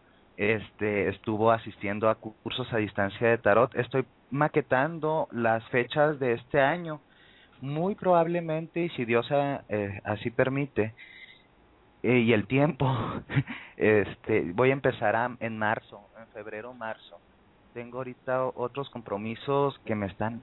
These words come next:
mm, evitando un poquito hacer eso, pero sí tengo muchas ganas. Yo disfruto mucho, pues, compartir desde mi, mi enfoque y tanto lo que me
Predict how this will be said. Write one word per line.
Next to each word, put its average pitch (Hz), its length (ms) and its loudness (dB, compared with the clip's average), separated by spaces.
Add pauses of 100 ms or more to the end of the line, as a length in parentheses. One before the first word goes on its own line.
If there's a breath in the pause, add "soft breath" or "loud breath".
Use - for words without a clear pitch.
(100)
mm, 139 360 -12 (140)
evitando 160 500 2
un 185 60 0
poquito 170 340 0
hacer 175 220 4
eso, 180 200 2
pero 123 140 0
sí - 120 -8
tengo 170 200 -2
muchas 175 300 0
ganas. 165 300 -2
Yo 156 100 -2
disfruto 156 500 -6
mucho, 160 560 2 (340 loud breath)
pues, 170 160 2
compartir 156 540 2
desde 185 260 2
mi, 120 420 -4 (580)
mi 113 180 0
enfoque 139 760 2
y 160 100 -2
tanto 113 340 -2
lo 107 120 2
que 110 100 0
me 101 180 -2